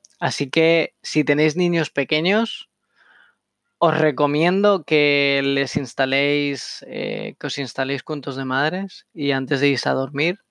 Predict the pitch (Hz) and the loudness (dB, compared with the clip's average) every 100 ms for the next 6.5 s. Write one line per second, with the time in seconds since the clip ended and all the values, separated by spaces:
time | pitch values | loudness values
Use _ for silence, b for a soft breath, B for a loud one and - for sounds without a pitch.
0 | _ - 135 139 131 131 135 135 - 139 | _ -6 0 0 0 0 0 -2 0 2
1 | 139 139 - 135 139 143 139 135 135 131 | 2 0 -4 -8 -6 -4 -4 -4 0 2
2 | 143 170 - B B B B - 151 143 | 2 0 -4 B B B B -4 2 4
3 | 135 135 143 156 - 156 143 143 139 135 | 4 2 0 -2 -6 -8 -2 -2 0 -2
4 | - 151 151 143 151 143 147 170 151 139 | -2 -6 -4 -4 -2 -4 0 0 2 0
5 | - 139 135 143 143 151 143 147 143 139 | -2 -6 -2 0 0 0 0 0 2 2
6 | 135 135 135 - | 2 0 -4 -10